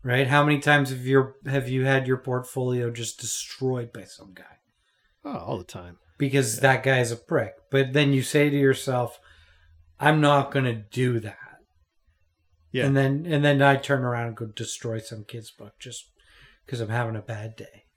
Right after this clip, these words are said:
Speaker 2: Yeah, no, that's not nice. You, you have to be constructive, you know what I mean? Like,
Speaker 1: No,
Speaker 2: here's the
Speaker 1: I,
Speaker 2: thing.
Speaker 1: I'm, I never have, and I never will. I don't,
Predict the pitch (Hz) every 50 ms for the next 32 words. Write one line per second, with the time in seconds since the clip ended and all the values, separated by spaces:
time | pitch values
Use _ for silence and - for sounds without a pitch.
0 | _ _ _ _ _ _ _ _ - 123 123 117 104 95 90 90 90 90 92 92
1 | 90 87 87 90 95 - - - 101 87 82 - 90 87 82 - - - - 139
2 | 147 156 160 131 151 185 202 - - 190 165 - 160 139 - - 165 139 113 _
3 | - 101 85 90 90 92 95 98 98 101 107 117 139 147 156 160 147 139 120 135
4 | 139 143 147 156 156 151 143 139 135 - - - - - - - - - 160 160
5 | 160 175 180 175 156 160 147 139 143 143 143 143 143 135 131 135 131 127 127 127
6 | 127 123 113 110 107 98 98 95 90 90 90 98 101 101 101 98 98 98